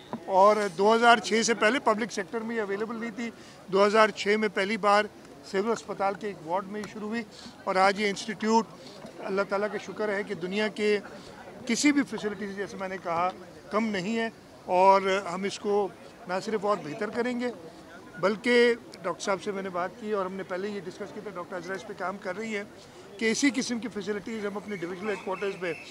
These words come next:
हैदराबाद, सक्खल, लाड़कानो, मीरपुर खास, शहीद बेनज़ीराबाद यहाँ पे शुरू करेंगे और फिर आगे districts में भी जाएंगे ताकि लोगों को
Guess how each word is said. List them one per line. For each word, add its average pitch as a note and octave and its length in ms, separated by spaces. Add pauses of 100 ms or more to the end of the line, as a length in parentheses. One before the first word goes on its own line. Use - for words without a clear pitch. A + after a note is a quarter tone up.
(340)
हैदराबाद, G3 520
सक्खल, G3 420
लाड़कानो, F#3 760 (520)
मीरपुर E3+ 280
खास, F#3+ 440 (200)
शहीद F3+ 120
बेनज़ीराबाद F3+ 640
यहाँ D#3 160
पे G#3 120
शुरू G#3+ 200
करेंगे G#3+ 460 (480)
और G3+ 100
फिर G#3+ 200
आगे G3 320
districts F#3 420
में A#3 100
भी A3 60
जाएंगे G#3+ 280
ताकि G#3 380
लोगों F#3 320
को F3+ 260